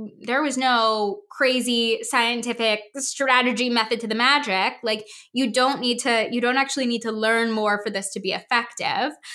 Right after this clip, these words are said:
And I press post. And you know what happened? This video is now at fifty K views, and it's m-, one of my higher performing posts in the recent weeks because, again,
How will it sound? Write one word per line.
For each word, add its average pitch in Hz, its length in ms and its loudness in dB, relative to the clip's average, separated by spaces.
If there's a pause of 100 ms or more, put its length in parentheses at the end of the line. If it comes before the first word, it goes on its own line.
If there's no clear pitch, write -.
(260)
And 247 440 2 (100)
I 254 60 2
press 247 280 -2
post. - 180 -2 (460)
And 285 600 2
you 240 140 0
know 254 220 2
what 269 200 2
happened? 349 520 -2 (360)
This 262 480 0
video 254 1000 2 (360)
is 226 240 -2
now 226 280 4
at 220 220 0
fifty 240 260 -6
K 320 220 -2
views, 233 600 -2
and 220 480 -4
it's - 640 -4 (360)
m-, 214 420 -6
one 214 160 -2
of 214 60 -2
my 202 120 0
higher 240 300 2
performing 202 480 -2
posts 196 760 -4
in 214 280 -4
the 190 380 -2 (140)
recent 214 560 -4
weeks 196 420 -4
because, 196 240 -10
again, 196 360 -6